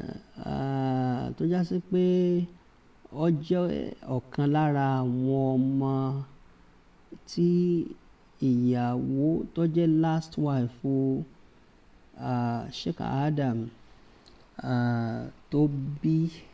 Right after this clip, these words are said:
Ah, Madina, ah, fọ́tò tiẹ̀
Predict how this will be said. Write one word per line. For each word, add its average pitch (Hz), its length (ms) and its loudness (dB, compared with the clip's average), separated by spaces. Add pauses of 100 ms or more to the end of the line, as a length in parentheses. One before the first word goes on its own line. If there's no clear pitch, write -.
(840)
Ah, 123 800 -4
Madina, 135 680 0 (840)
ah, 127 640 -6 (760)
fọ́tò 190 360 -4 (100)
tiẹ̀ 127 380 0